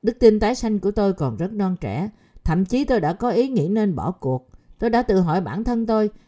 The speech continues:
chẳng lẽ tôi không thể vừa thỏa hiệp với cơ đốc nhân thế gian mà vẫn tự mình giảng giải phúc âm chính thực này hay sao? Nhưng đây không gì hơn chỉ là một suy nghĩ trần tục thoáng qua.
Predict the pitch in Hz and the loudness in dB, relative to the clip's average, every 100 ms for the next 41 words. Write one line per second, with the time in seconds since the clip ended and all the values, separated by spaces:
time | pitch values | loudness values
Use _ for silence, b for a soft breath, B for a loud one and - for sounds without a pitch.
0 | b - 208 247 175 226 240 233 233 196 | b -4 -2 2 0 2 -2 0 -2 0
1 | 175 202 170 139 156 208 139 - 214 220 | 0 2 2 2 0 0 0 -2 -2 -2
2 | 226 233 208 208 240 220 196 196 B B | -2 -4 -2 -2 0 0 0 -2 B B
3 | B 165 170 165 220 185 180 185 160 143 | B 0 2 2 0 0 2 2 0 -2
4 | 127 220 160 160 247 262 208 208 233 269 | -4 -2 -2 -4 -6 -2 -2 -2 -4 -2
5 | 202 - 151 143 151 - 196 202 _ _ | -2 -2 -4 -2 -4 -4 -4 -4 _ _
6 | _ _ _ _ _ _ _ _ _ _ | _ _ _ _ _ _ _ _ _ _
7 | _ _ _ _ _ _ _ _ _ _ | _ _ _ _ _ _ _ _ _ _
8 | 233 254 240 214 _ _ 262 233 262 247 | 2 4 2 0 _ _ -2 2 2 0
9 | - 247 240 185 147 175 214 220 185 196 | -2 0 2 2 2 0 0 0 2 0
10 | 208 151 135 - 214 180 165 190 143 131 | 0 -2 -8 -2 0 0 -2 -4 -6 -4
11 | 120 123 - 180 214 202 180 | -8 -8 -6 -6 -4 -2 -4